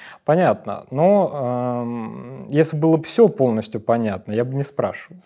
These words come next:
И у меня оттуда, отсюда вопрос, что за регенерированный уран,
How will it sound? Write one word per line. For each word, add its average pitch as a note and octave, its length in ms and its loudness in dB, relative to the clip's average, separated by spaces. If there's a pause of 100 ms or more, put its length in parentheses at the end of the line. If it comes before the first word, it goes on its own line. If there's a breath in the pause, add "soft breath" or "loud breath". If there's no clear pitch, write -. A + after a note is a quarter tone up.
(560 loud breath)
И A2+ 80 -2
у A#2 60 2
меня F#3 160 8
оттуда, E3 800 6
отсюда D#3+ 340 2
вопрос, D3 680 2 (180 soft breath)
что F3 380 2
за C#3+ 440 8
регенерированный C3 960 0
уран, A2 300 -4